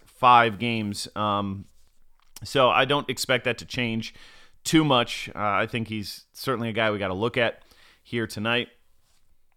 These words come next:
Um, you know, I'm not buying J R Smith. I know he scored over thirty fantasy points in the two games since kind of that trade, uh,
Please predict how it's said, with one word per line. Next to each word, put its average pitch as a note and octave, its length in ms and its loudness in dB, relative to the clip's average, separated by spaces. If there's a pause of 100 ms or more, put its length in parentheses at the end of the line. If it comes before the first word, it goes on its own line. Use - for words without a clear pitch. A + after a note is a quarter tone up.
(340)
Um, D3+ 1040 6 (960)
you D3 120 -8
know, F3 100 2
I'm E3+ 80 2
not G#3+ 180 8
buying F3+ 320 6
J E3+ 160 4
R E3 160 8
Smith. D3+ 640 -2
I C3 120 0
know D3 240 4
he C#3+ 100 0
scored C#3+ 320 0
over C3 180 0
thirty C3+ 300 -2
fantasy B2+ 400 -4
points A#2+ 420 -4 (420)
in B2+ 180 -2
the B2 60 0
two B2+ 220 -2
games A#2+ 320 -2
since - 300 -8
kind B2 200 -4
of A2+ 60 -4
that G2+ 220 -2
trade, A#2 560 -2 (260)
uh, - 60 -16